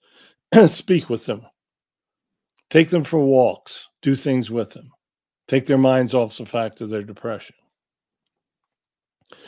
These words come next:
So I'll be back again next week, and I'll say things to you that you don't want to hear,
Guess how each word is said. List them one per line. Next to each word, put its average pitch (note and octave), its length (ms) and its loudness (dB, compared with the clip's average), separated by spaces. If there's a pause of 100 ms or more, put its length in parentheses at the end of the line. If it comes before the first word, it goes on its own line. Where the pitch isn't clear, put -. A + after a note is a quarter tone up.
(120)
So D3+ 140 2
I'll D#3+ 100 8
be E3+ 140 2
back E3+ 300 2
again F3 360 0
next F3 280 -4
week, E3+ 260 -2
and A#2+ 100 -4
I'll C3 120 0
say C#3+ 240 2
things D3 360 -2
to D#3 120 2
you D#3 180 4
that D3+ 200 -6
you E3 100 -6
don't E3 220 0
want D#3+ 160 -2
to D#3+ 60 0
hear, E3+ 360 -4